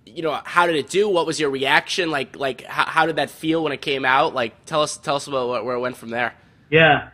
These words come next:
Speaker 2: Um, so, I mean, obviously, holding a book in your hands, I mean, there's, there's no amazing, that's an amazing feeling. Um, and, uh,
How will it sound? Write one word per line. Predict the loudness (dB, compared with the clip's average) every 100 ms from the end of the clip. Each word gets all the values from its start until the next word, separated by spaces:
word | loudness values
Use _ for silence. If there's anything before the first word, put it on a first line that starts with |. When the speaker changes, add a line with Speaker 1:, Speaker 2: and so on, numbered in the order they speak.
| 0
Speaker 2:
Um, | 2 2
so, | 4 6 6
I |
mean, | 4 2 -2 -10 _
obviously, | -2 -2 -2 -2 -2
holding | 0 0 0
a |
book | 0 0
in | 2
your | 2
hands, | 2 0 0
I |
mean, | -2 -2
there's, | -4 -8 -6
there's | -4 -4 -6
no | -2 0 0 -4
amazing, | -2 4 4 4 2
that's | 0 0
an | 0
amazing | 2 2 0 -4
feeling. | -4 0 0 -2 _
Um, | -8 -8 -8 -10 -14 -20 _ _ _ -2
and, | 2 2 2
uh, | 2 2 2 0